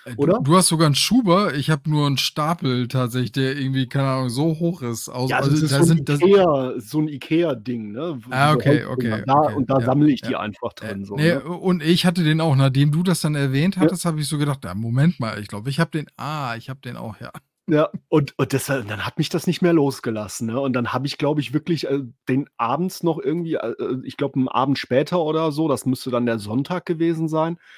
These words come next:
Speaker 2: ähm, hab ich den dann, ne, so, äh, abends noch im Bett hab ich das, äh, durchgelesen, dieses Heft, ne? Und, äh, und ich muss sagen, das, das ist ja total gut, ne? Also, total gut gepaced, ja? Also,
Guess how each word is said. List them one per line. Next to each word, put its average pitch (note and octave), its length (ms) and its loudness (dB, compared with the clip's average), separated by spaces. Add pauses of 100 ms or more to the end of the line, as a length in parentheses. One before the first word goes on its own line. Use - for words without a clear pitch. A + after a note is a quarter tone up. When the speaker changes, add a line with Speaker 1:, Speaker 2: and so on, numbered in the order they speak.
(440)
Speaker 2:
ähm, C3+ 300 4
hab A#2 200 -2
ich - 120 0
den C#3 160 6
dann, C3 240 6
ne, D3+ 220 4
so, C#3+ 340 4
äh, - 180 -6 (120)
abends D3+ 340 2
noch C3+ 140 0
im B2 120 2
Bett D3 220 2
hab D3+ 160 -2
ich D3 80 -8
das, - 220 -4
äh, C3+ 160 0
durchgelesen, A2 640 -2
dieses G#2 320 -8
Heft, - 360 -2
ne? C3 140 2
Und, - 420 0
äh, G2+ 140 -10 (220)
und A#2+ 160 -6
ich G2+ 60 -6
muss G2 340 -8
sagen, G2 240 -12
das, - 240 -20
das - 180 -18
ist - 160 -16
ja - 60 -18
total - 420 -6
gut, F#3+ 420 4
ne? D3 280 0
Also, C3 200 2 (280)
total E3+ 520 0
gut G3 220 -2
gepaced, D3 640 0
ja? C#3 220 2
Also, C3+ 340 0